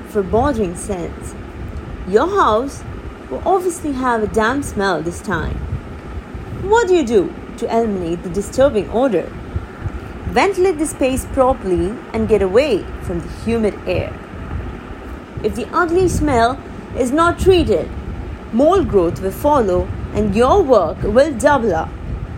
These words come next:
Either keep a dehumidifier at home or open all the doors and windows to let go of the unpleasant smell.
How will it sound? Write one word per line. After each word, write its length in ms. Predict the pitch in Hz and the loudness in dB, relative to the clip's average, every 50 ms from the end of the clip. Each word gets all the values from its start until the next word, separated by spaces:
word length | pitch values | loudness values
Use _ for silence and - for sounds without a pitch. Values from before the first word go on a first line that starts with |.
| - - - - - - - - | -10 -10 -10 -10 -8 -6 -4 0
Either 360 | - 285 339 392 427 427 440 | 2 4 4 4 2 2 0
keep 260 | 415 - 370 359 320 302 | 0 2 2 2 2 2
a 60 | 294 | -2
dehumidifier 1080 | 214 185 185 202 285 320 320 285 262 240 220 202 196 - - 247 240 220 202 190 180 | -4 -4 -2 0 2 2 2 2 2 2 2 2 2 2 2 2 4 4 4 2 2
at 200 | - - 226 214 | 0 0 -2 -2
home 480 | - 226 262 269 262 214 190 190 208 220 - - - - - - - | -2 0 2 4 4 4 4 2 -2 -4 -8 -12 -14 -14 -12 -6 -2
or 220 | - 269 285 285 - | 2 2 2 2 2
open 420 | - 359 381 381 330 330 320 302 - - - | 2 2 2 2 0 -2 -4 -4 -6 -6 -2
all 280 | - 349 381 415 453 427 | 0 2 4 4 4 4
the 80 | 359 | 4
doors 360 | 302 269 302 294 294 302 277 233 | 2 2 2 4 4 2 0 0
and 200 | 277 254 233 226 | -2 -2 0 2
windows 640 | 254 254 233 220 185 170 170 170 175 202 214 - - - - - - - | 2 2 2 4 4 4 4 4 2 -2 -4 -6 -10 -14 -14 -16 -14 -10
to 60 | - 233 | -8 0
let 320 | 233 240 233 220 196 - | 2 2 2 2 2 2
go 200 | - 320 330 - - - | 4 4 4 4 4 4
of 180 | 220 214 185 | 2 2 2
the 100 | 190 190 | 0 -2
unpleasant 640 | 175 208 208 202 - - 226 226 226 - - 190 180 | 0 0 0 -2 0 2 2 2 2 0 -2 -6 -6
smell. 480 | - - - 190 190 185 170 - - | -6 -6 -4 -2 -2 0 -2 -4 -6